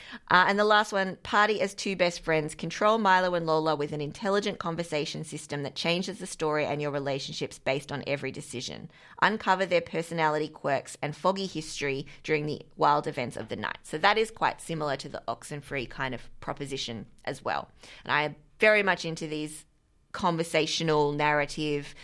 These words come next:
hoo-ha. Um, and I've enjoyed that in games like Until Dawn and, uh, Life is Strange and all that kind of stuff. So I kind of dig this idea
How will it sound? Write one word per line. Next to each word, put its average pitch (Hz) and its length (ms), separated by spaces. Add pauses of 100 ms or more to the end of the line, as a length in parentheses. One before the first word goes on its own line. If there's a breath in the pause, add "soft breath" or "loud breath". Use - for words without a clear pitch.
(240 loud breath)
hoo-ha. 170 540 (540 loud breath)
Um, 151 480 (760)
and 165 80
I've 160 140
enjoyed 175 360
that 156 140
in 147 80
games 147 260
like 117 200
Until 131 300
Dawn 233 640 (280)
and, 143 580 (440)
uh, 143 160
Life 151 260
is - 80
Strange 196 600
and - 80
all 160 140
that 156 160
kind 147 180
of 156 60
stuff. - 240
So 156 140
I 151 100
kind 202 300
of 190 120
dig 156 240
this 151 180
idea 143 500